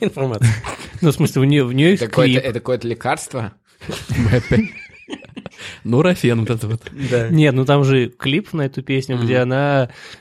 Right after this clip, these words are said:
Speaker 2: э, держит, э, м, фен и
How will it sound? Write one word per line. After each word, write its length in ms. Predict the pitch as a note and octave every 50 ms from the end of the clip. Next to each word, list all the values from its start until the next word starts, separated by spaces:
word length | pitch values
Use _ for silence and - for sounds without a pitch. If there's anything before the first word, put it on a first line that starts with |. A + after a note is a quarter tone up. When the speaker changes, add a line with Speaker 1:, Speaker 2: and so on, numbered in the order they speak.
| _ -
Speaker 2:
э, 220 | B2+ B2 A#2+ A#2 A#2+
держит, 500 | A#2+ B2+ C#3 C3 A#2+ B2 A2+ A2+ - -
э, 460 | G#2+ G#2 G#2 G#2+ G#2 - - - - -
м, 460 | - - - - - - - - - - _ D#3
фен 440 | - - - C3+ C3 D3+ F#3 G#3+ G3+
и 360 | - - C3+ B2+ B2 B2